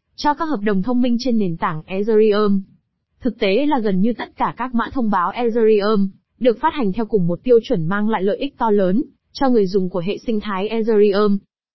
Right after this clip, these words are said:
Điều đó có nghĩa là các mã thông báo R C hai không có thể tương tác với nhau và với bất kỳ hợp đồng, sàn giao dịch, thị trường hoặc ví nào được hỗ trợ R C hai không. Khả năng tích hợp này đã hoạt động như một chu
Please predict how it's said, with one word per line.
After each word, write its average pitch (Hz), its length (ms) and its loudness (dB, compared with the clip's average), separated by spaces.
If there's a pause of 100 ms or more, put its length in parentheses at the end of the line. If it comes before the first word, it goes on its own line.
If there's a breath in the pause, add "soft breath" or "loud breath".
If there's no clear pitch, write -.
(140)
Điều 208 140 2
đó 180 320 0
có 240 100 -4
nghĩa 247 220 0
là 220 320 0 (240)
các 277 180 -4
mã 254 220 0
thông 247 160 -2
báo 190 220 0 (180)
R 196 320 -2
C 240 40 -2 (100)
hai 220 140 -4
không 214 200 -4
có 214 140 -4
thể 233 200 0
tương 202 200 0
tác 294 200 -2
với 214 140 0
nhau 240 260 0
và 190 120 -4
với 180 160 -4
bất 285 200 -4
kỳ 208 140 -2
hợp 175 180 -4
đồng, 180 300 -2 (280)
sàn 226 300 -2
giao 247 140 0
dịch, 233 200 -2 (160)
thị 240 160 -6
trường 202 240 0
hoặc 185 200 -4
ví 202 140 -4
nào 233 220 0
được 180 140 -2
hỗ 220 160 -6
trợ 294 220 -4
R 220 400 -2
C - 40 -6 (120)
hai 247 160 -2
không. 254 320 0 (500)
Khả - 240 -4
năng 240 240 -2
tích 294 160 -6
hợp 208 140 -4
này 190 240 0
đã 196 120 -4
hoạt 240 180 -6
động 196 220 -2 (240)
như 262 180 4
một 208 220 4
chu 254 120 -6